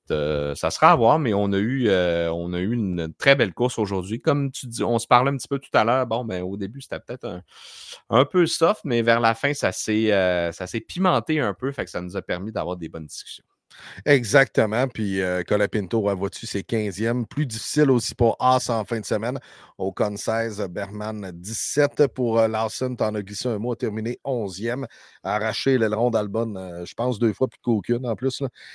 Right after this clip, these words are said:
Speaker 2: Euh, pour, euh, Bortoletto, douzième. Yuki est parti vingt, a fini treize. Euh, Carlos Sainz, ça a été difficile pour lui. À la maison, par exemple, en fin de semaine.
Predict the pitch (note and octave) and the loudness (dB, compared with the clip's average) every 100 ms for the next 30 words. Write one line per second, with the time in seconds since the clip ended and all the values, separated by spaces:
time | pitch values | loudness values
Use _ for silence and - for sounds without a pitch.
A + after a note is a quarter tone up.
0 | - G2 G2 B2+ A#2 A2+ G#2+ A2+ - A2+ | -6 0 0 4 6 8 8 4 4 2
1 | G#2+ C3+ B2 A#2 G2+ B2 C3 B2 A#2 - | 4 2 2 2 2 2 2 2 0 0
2 | D3+ C3 B2 - - B2+ B2+ C#3 A2 C3 | -2 4 4 4 -4 2 2 2 -4 -4
3 | B2+ - G#2 A2+ A#2 B2 A2 G#2 G2+ - | -4 0 0 0 -4 0 2 2 0 0
4 | A2+ A#2+ A2+ - A#2+ A#2+ - A2 C#3 B2+ | 0 2 0 -2 -2 -2 0 0 0 -6
5 | - - A#2+ G#2+ G#2+ G2+ G2+ A#2 A2 C#3+ | -6 -4 -2 -2 -2 -2 0 0 0 0
6 | D3 A2+ C3+ F3+ D3+ C#3 D#3+ F3 C3+ - | 0 0 -2 -2 -6 -4 -4 -2 -2 -2
7 | C3 C3 B2 C#3+ | -4 -2 -2 -2